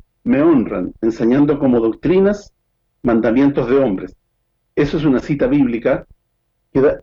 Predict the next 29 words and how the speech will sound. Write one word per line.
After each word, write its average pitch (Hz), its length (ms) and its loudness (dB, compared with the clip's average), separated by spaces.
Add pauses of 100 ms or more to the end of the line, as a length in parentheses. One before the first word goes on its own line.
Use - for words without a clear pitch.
que 139 120 -2
deja 143 340 -2
claramente 170 640 0
establecido 139 600 0
lo 143 120 2
que - 80 -4
está 143 180 -4
pasando 165 420 0
con 147 140 2
las 131 100 0
iglesias 139 460 -2
hoy 117 100 2
día. 123 360 -2 (960)
Los 110 140 0
la-, 127 380 0 (160)
de 123 180 -2
labios 175 540 -2 (440)
honran 123 480 2
a 110 100 -2
Cristo, 135 520 -6 (1300)
pero 120 220 0
en 120 80 0
realidad 117 560 0 (1300)
su - 160 -6
corazón 131 420 0
está 127 260 -4
lejos 127 460 -2
de 104 220 2
él 95 180 -4